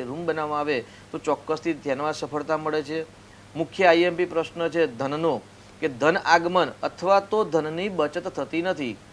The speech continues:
આપણે સો ઘરમાં આપણે જો એનાલિસિસ કરવામાં આવે તો સો માંથી નેવું ટકા એવું લોકો કહે કે ભાઈ અમારા ઘરમાં આવક છે પણ ધન બચત થતી નથી. જો તમારે બચત કરવી છે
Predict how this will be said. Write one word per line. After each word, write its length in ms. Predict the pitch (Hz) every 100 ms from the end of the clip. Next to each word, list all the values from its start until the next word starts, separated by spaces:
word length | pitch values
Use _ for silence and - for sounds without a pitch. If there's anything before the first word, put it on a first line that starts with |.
| - - -
આપણે 260 | 135 170 165
સો 320 | - 165 180
ઘરમાં 360 | 170 170 170 170
આપણે 200 | 165 170
જો 100 | 165
એનાલિસિસ 440 | 156 160 156 160 147
કરવામાં 320 | 160 160 165
આવે 100 | 165
તો 100 | 160
સો 180 | - 151
માંથી 360 | 151 160 170 165
નેવું 340 | 147 143 160
ટકા 220 | 160 160
એવું 220 | 151 156 156
લોકો 180 | 147 151
કહે 220 | 147 151
કે 80 | 147
ભાઈ 200 | 151 139
અમારા 180 | 143 147
ઘરમાં 340 | 143 143 151 123
આવક 200 | 127 151 151
છે 100 | 156 151
પણ 240 | 147 139
ધન 180 | 131 147
બચત 320 | 135 131 147
થતી 320 | 135 123 143 143 - - -
નથી. 260 | 151 143 107 - - -
જો 60 | 196
તમારે 320 | 208 208 220
બચત 360 | 180 160 202 214
કરવી 340 | 202 202 202 196
છે 180 | 190